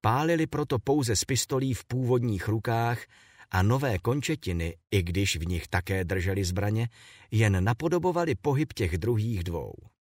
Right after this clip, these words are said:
Gangstři ve třetím nákladáku bryskně zabrzdili, vyskákali z kabiny, tasili zbraně a začali střílet.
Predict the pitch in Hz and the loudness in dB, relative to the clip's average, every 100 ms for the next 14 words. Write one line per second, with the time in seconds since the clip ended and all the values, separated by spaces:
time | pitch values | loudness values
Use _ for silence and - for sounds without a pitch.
0 | _ _ _ _ _ _ _ _ - 107 | _ _ _ _ _ _ _ _ -6 2
1 | 180 196 - - 107 127 160 143 113 113 | 2 2 -2 2 2 2 -2 0 0 2
2 | 127 147 139 147 147 98 85 127 - 104 | 0 0 0 -2 -2 -2 0 0 0 -2
3 | 92 98 113 104 107 117 117 - - - | 0 0 0 -2 0 0 0 -4 -20 -20
4 | - 90 117 - 113 113 107 87 - 104 | -4 2 2 2 0 0 -2 -2 0 0
5 | 113 113 113 _ - 110 - 107 90 85 | 2 0 -2 _ -4 -2 0 -2 -2 -2
6 | 92 104 117 - 131 117 107 107 107 107 | 0 2 0 -2 -4 -2 -2 -2 -4 -4
7 | - 80 65 50 _ | -6 -10 -10 -14 _